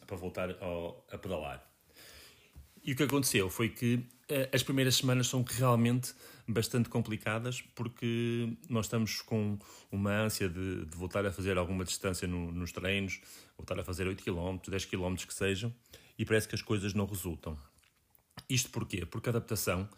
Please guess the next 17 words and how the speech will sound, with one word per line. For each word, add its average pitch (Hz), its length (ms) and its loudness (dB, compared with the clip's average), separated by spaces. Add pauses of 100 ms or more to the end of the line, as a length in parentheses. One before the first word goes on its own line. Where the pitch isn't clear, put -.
(340)
além 101 240 2
do 104 80 2
processo - 420 -2
mecânico, 90 640 0 (300)
eh, 90 400 -2
inerente 90 400 0
à 87 60 -2
corrida, 90 400 -4
como 80 180 -8
está 80 160 -8
inerente 82 340 -2
a - 20 -10
qualquer 85 260 -4
desporto, 113 520 -4 (640)
eh, 107 460 2 (420)
ta-, 113 200 4 (100)
tamos, 110 420 0